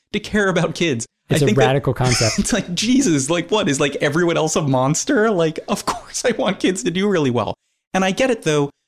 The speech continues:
Speaker 1: Some parents, though, have a lot of experience with the school system as it is right now
Speaker 2: Of course.
Speaker 1: and are living it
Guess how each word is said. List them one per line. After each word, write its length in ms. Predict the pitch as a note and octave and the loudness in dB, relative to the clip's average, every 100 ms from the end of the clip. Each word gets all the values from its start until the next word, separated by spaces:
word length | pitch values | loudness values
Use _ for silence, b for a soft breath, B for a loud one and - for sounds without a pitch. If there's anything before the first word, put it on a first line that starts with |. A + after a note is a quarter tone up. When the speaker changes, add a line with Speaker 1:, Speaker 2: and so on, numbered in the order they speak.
| - | -12
Speaker 1:
Some 300 | - G3 G#3+ | -4 0 0
parents, 340 | - C#4+ C#4 | 2 2 2
though, 200 | E3+ D#3 | 2 0
have 240 | C3+ C#3 C#3 | 0 -2 0
a 40 | |
lot 280 | B2+ C3 C#3+ | 0 0 -2
of 40 | |
experience 880 | C#3+ - - - A#3+ A#3 D3 B2+ - | -2 -4 -6 -4 0 2 2 0 -2
with 140 | B2+ | -6
the 80 | B2+ | -6
school 320 | B2 - D3 | -6 -2 0
system 580 | C#3+ - B2 - B2+ B2+ - | 0 -2 -4 0 0 0 -2
as 240 | D3 C#3+ | -2 0
it 100 | C#3+ | 0
is 220 | B2+ A#2+ | -2 -2
right 300 | A#2 A2+ A2+ | -2 -2 -2
now 500 | F3+ G#3+ G#3 B2 A#2 A#2 _ _ | -2 0 0 0 -2 -4 _ _
Speaker 2:
Of 80 | |
course. 120 | - C#3+ | -2 0
Speaker 1:
and 120 | C#3+ | 2
are 200 | C#3 C3+ B2+ C3+ | 2 0 -2 -6
living 560 | C#3+ C#3 C#3+ G#3+ G3 D3 | -2 0 2 2 2 0
it 240 | C3+ - | 0 -4